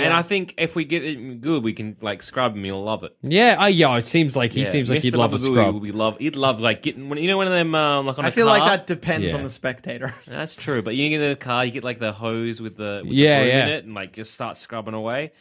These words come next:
Speaker 1: I reckon Mister
Speaker 3: It'd be
Speaker 1: Baba
Speaker 3: nice to
Speaker 1: Booey
Speaker 3: make
Speaker 1: would love
Speaker 3: Mister
Speaker 1: it.
Speaker 3: Baba Booey clean. Be
Speaker 1: Yeah.
Speaker 2: But I
Speaker 3: good.
Speaker 2: feel like hassle to look after? No. Uh,
Speaker 1: No.
Speaker 2: hi.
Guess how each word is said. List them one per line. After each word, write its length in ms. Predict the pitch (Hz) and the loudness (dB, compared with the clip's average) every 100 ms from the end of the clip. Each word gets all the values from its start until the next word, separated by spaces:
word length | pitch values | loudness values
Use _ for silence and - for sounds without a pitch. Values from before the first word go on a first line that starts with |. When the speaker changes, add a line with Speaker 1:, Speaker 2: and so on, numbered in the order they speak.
| _ _ _ | _ _ _
Speaker 1:
I 100 | - | -14
reckon 340 | 269 294 294 247 | -12 -10 -10 -8
Mister 160 | 233 | -8
Speaker 3:
It'd 100 | - | -6
be 60 | 127 | 0
Speaker 1:
Baba 140 | 151 | 4
Speaker 3:
nice 120 | 165 180 | 4 4
to 60 | |
Speaker 1:
Booey 80 | 202 | 4
Speaker 3:
make 140 | 156 151 | 4 2
Speaker 1:
would 80 | |
love 220 | 139 156 147 | 0 2 2
Speaker 3:
Mister 200 | 151 139 | 0 -2
Speaker 1:
it. 40 | |
Speaker 3:
Baba 220 | 135 131 | -2 -2
Booey 300 | 127 127 110 | 2 2 2
clean. 460 | - 123 110 110 117 | -2 -2 -2 -2 -4
Be 100 | 123 | -2
Speaker 1:
Yeah. 80 | 107 | 2
Speaker 2:
But 80 | |
I 80 | 208 | 2
Speaker 3:
good. 80 | 214 | 4
Speaker 2:
feel 140 | 254 | 2
like 220 | 233 214 - - _ _ - _ | 2 0 -2 -20 _ _ -20 _
hassle 420 | - 175 196 220 | -2 -2 0 -4
to 60 | 208 | -2
look 180 | 208 | 0
after? 360 | 226 233 240 269 - _ _ | 0 0 -2 -6 -10 _ _
No. 320 | 165 190 233 165 - | -4 -2 0 -4 -2
Uh, 240 | 139 135 | 2 4
Speaker 1:
No. 80 | 131 | 2
Speaker 2:
hi. 240 | 175 170 | 0 -2